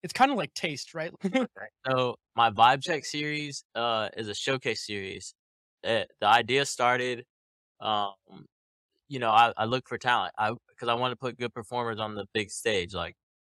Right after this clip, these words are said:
Speaker 2: c-, if you can help me give the people paying twenty, twenty-five dollars to be here a good show, like, I will reward you every time by putting you in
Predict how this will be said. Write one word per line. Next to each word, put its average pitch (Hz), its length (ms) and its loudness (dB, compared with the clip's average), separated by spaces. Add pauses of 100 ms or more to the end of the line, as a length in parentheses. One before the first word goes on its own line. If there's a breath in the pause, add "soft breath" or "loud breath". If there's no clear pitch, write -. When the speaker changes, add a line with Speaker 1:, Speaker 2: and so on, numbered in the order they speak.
(300)
Speaker 2:
c-, - 140 -16
if 107 160 -6
you 131 120 0
can 143 160 -4
help 127 220 0
me 123 160 -6
give 117 420 -2 (220)
the 110 80 -12
people 117 300 -8
paying 113 420 -6 (100)
twenty, 113 300 -6
twenty-five 113 360 -4
dollars 107 340 0
to - 80 -20
be 113 200 -6
here 117 220 -2
a 101 80 -4
good 104 280 -8
show, 104 320 -2
like, 95 240 -4 (540)
I 98 80 -2
will 113 160 0
reward 110 440 -2
you 107 100 -4
every 107 220 -4
time 92 400 -2
by 95 200 0
putting 104 400 -8
you 101 180 -10
in 95 40 -10